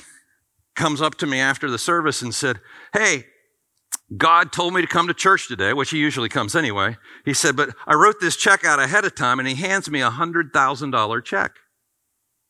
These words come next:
Because God said, "Hey, give a hundred thousand dollars." He goes, "I had no idea what was going on this weekend." I'm like, "Well, how cool is that?" And he would, he would empty his entire bank account, and probably has a couple times. And, you know, he understands that God's just gonna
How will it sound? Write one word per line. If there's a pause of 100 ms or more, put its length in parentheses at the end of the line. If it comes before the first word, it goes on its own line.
(1000)
Because
God
said,
"Hey,
give
a
hundred
thousand
dollars." (920)
He
goes,
"I
had
no
idea
what
was
going
on
this
weekend." (340)
I'm
like,
"Well,
how
cool
is
that?" (340)
And
he
would, (220)
he
would
empty
his
entire
bank
account,
and
probably
has
a
couple
times. (220)
And,
you
know,
he
understands
that
God's
just
gonna